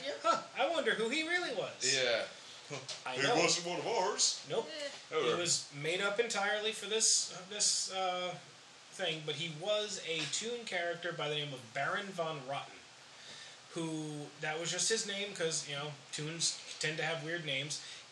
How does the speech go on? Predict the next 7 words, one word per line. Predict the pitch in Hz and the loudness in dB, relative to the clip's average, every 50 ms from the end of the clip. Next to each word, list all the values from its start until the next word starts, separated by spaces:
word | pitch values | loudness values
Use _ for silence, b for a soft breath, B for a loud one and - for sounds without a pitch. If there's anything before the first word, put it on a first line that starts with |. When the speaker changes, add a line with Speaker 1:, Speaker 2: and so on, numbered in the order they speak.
| - | -8
Speaker 2:
He | - 160 175 | -6 -4 -4
was | 180 185 185 185 190 170 - - - | 0 0 2 2 4 4 4 4 6
typecast | 220 247 269 - - - 175 160 156 160 156 - - - - 147 | 6 4 4 4 2 0 0 0 0 2 0 0 0 0 -2 -2
as | 147 147 147 151 156 143 - - | 0 0 0 0 0 -2 -2 -4
the | - 143 135 | -6 -8 -6
villain | 131 180 226 233 220 202 185 | -2 0 0 0 0 -2 -4
character | - 147 135 127 127 127 127 - 139 131 143 147 | -2 -2 -2 -2 -2 -2 -4 -4 -4 -4 -4 -6